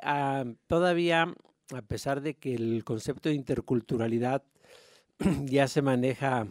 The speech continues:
ampliamente, pero todavía se, se confunde mucho y mucha gente todavía no, no, entre multiculturalidad e interculturalidad como que no hallan cuál es la diferencia, ¿no? Entonces,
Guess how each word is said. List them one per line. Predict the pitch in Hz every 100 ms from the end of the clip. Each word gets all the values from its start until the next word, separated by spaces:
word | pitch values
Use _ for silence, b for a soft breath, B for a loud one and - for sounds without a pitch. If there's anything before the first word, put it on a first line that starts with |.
| 92
ampliamente, | 120 123 143 143 139 131 - 143
pero | _ 123 113
todavía | - 131 135
se, | 123 123 -
se | - - 113 104 104
confunde | - 120 107 135 131 139
mucho | 135 139 - 175 185 B B B B B B B _
y | 123
mucha | 117 117 143
gente | 127 131 143
todavía | - 123 123 123 127
no, | 127 123 _ 117
no, | 120 117 117 120 117 95 - _ _ _ b b b -
entre | 123 123 139
multiculturalidad | 143 151 147 _ - 147 - 147 147 135 147 135 135 135 151 -
e | 139
interculturalidad | 131 131 127 113 127 117 - 127 127 127 127 -
como | 143 123
que | - 120
no | 120
hallan | 127 131 131
cuál | 127 120
es |
la | 123
diferencia, | 127 110 123 117 117 - 120
¿no? | 147 180 _ _ b b b b b b b b 139
Entonces, | 123 151 147 170 160 - -